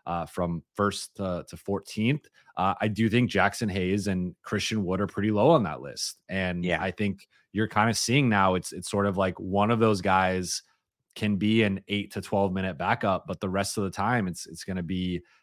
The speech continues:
Speaker 1: A D at the five or maybe some smaller lineups with LeBron or Rui at the five. And then the rest of it's just all wings with Austin and D'Lo, uh, at, you know, the one,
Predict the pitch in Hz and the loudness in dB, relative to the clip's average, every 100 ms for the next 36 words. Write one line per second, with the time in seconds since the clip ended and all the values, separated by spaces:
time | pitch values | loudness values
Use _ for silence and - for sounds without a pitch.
0 | _ _ 120 110 107 104 101 - 95 92 | _ _ 2 4 6 4 2 -2 0 2
1 | 90 92 90 _ _ _ 92 101 101 - | 0 -2 -6 _ _ _ -2 0 0 0
2 | 101 - 101 101 107 95 92 90 - 92 | -2 0 2 4 4 4 2 -2 -4 -8
3 | - 95 87 95 92 90 85 135 165 110 | -8 -8 -4 0 2 0 4 6 8 6
4 | 92 - 92 90 87 - 92 92 92 131 | 2 0 2 2 -2 -4 -2 0 4 4
5 | - 104 90 - 92 - _ _ _ - | 4 -2 -2 -4 -6 -8 _ _ _ 4
6 | 123 131 117 110 110 110 98 - - _ | 10 10 10 4 2 0 0 -4 -6 _
7 | _ 98 95 - 104 104 117 104 92 98 | _ -4 -2 2 2 2 -2 -2 0 0
8 | 95 92 90 - 85 90 87 _ _ 87 | 2 2 -2 -4 -8 -8 -10 _ _ -10
9 | 82 82 92 92 92 90 | -8 -6 -2 0 0 -2